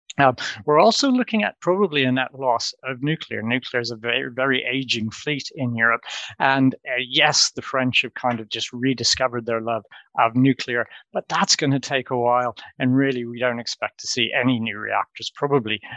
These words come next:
uh, from the French anytime before twenty thirty-three or twenty thirty-five. So these things are gonna take a long time. And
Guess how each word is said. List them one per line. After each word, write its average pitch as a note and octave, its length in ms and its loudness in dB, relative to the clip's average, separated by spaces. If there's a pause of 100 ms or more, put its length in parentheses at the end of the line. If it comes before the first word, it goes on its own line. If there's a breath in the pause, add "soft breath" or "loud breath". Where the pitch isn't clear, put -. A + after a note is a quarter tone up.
(120)
uh, B2 260 2 (120)
from A2+ 260 -4
the A2 80 -10
French G#2+ 440 -4 (100)
anytime A2 520 -2
before G#2 280 -12
twenty G2+ 380 -12
thirty-three G2+ 500 -8
or G2+ 80 -6
twenty G2+ 380 -10
thirty-five. A2 680 2
So D3 240 2 (420 loud breath)
these G#3 400 4
things G#3+ 240 2
are F3+ 60 -4
gonna C#3 180 0
take - 240 -10
a C3 60 -8
long A#2+ 220 -6
time. C3 380 0 (240 loud breath)
And F3 160 0